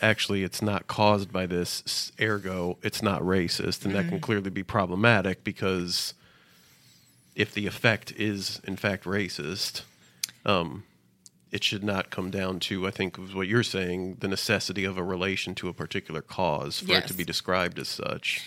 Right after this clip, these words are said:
Speaker 2: Yeah, and, I mean, this is what, um, uh, Doctor Harris calls the explanatory accounts or logic-based accounts of racism.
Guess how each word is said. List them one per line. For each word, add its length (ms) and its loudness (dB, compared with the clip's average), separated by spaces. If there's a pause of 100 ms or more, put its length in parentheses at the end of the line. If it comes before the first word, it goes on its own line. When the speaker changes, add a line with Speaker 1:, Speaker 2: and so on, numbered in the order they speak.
Speaker 2:
Yeah, 200 10
and, 140 2
I 100 4
mean, 140 2
this 180 2
is 120 -2
what, 320 4
um, 500 -2 (360)
uh, 160 -6
Doctor 320 0
Harris 340 0
calls 340 -10
the 200 -8
explanatory 800 -2
accounts 480 -2
or 300 -4 (360)
logic-based 680 2
accounts 400 -6
of 80 -14
racism. 640 -8